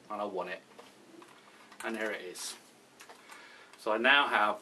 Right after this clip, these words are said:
alongside my Western Centurion, I now have the very, uh, or a copy of the very first D one thousand to roll out of Swindon Works, the Western Enterprise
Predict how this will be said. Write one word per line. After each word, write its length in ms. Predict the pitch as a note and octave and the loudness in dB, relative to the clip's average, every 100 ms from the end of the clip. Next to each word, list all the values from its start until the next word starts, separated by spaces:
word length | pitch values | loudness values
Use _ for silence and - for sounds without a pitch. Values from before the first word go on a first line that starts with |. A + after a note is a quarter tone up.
| - | -4
alongside 800 | A#2 B2+ C#3 B2+ D3 A2+ A2 A2+ | 0 2 0 -2 4 6 6 2
my 60 | |
Western 360 | A2+ A#2+ A#2 B2+ | 2 2 0 -8
Centurion, 720 | - A#2 A2+ A#2+ G#2+ G#2+ A2 | -6 -6 -4 -2 0 0 -2
I 100 | G#2+ | -6
now 260 | G#2+ G#2 G2 | -6 -4 -4
have 160 | G#2 F#2+ | -4 -6
the 80 | - G2 | -10 -2
very, 260 | A#2+ A2+ A2+ | 2 2 4
uh, 200 | A2 G2+ - - - | 2 2 -6 -14 -8
or 100 | G2+ | -8
a 40 | |
copy 340 | G2 - B2+ A2+ | -6 -4 -2 -2
of 60 | |
the 60 | G#2+ | -2
very 280 | A#2 A#2+ A#2 | 4 4 4
first 560 | - A#2+ G#2+ - - - - - - - - - - - - - - - - - - - - - - - - - - - - | 0 0 0 -4 -12 -16 -20 -20 -20 -20 -20 -20 -20 -20 -20 -20 -20 -20 -20 -20 -20 -20 -20 -20 -20 -20 -20 -20 -20 -14 0
D 140 | B2+ | 2
one 260 | B2+ A#2+ A2+ | 4 2 2
thousand 580 | A#2+ G#2+ G#2+ A2+ G#2+ | 2 2 0 -6 -10
to 120 | - A2+ | -6 0
roll 240 | A2 G#2+ | 2 4
out 120 | G#2+ | 0
of 60 | A2 | -2
Swindon 380 | - G#2 G2 G2 | -10 -10 -10 -8
Works, 380 | F#2+ F#2 - - - | -8 -8 -12 -20 -8
the 80 | A2+ | 0
Western 400 | B2+ - - G#2+ | 0 0 -6 -6
Enterprise 720 | G#2 - - A2+ G2 - - | -8 -12 -4 -2 -2 -8 -18